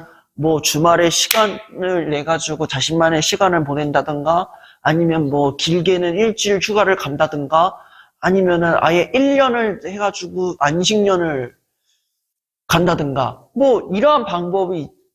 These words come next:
있지만 이러한 방법들이 있는데 만약에 이 모든 것들을 내가 채워야 할 것들을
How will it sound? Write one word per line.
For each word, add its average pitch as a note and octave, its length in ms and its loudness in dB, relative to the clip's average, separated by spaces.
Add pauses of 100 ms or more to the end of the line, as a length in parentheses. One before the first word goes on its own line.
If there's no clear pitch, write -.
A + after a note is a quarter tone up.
(220)
있지만 D#3 600 0 (220)
이러한 A3+ 280 0
방법들이 E3 680 -2
있는데 C#3 580 -4 (1000)
만약에 A#3+ 560 4 (160)
이 G#3+ 180 2
모든 G3 420 2
것들을 C#3+ 560 -4
내가 G#3 580 4 (240)
채워야 D4+ 520 2
할 B3 260 -4
것들을 G#3+ 800 -2